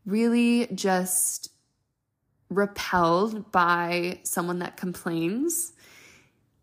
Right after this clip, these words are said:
you are going to notice maybe a repelled energy towards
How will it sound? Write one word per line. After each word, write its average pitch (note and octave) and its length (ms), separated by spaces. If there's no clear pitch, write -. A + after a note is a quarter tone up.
you G#3+ 400
are G#3 200
going F3+ 480
to E3+ 760
notice A#3 640
maybe F3 380
a - 80
repelled E3+ 640
energy E3+ 460
towards E3 680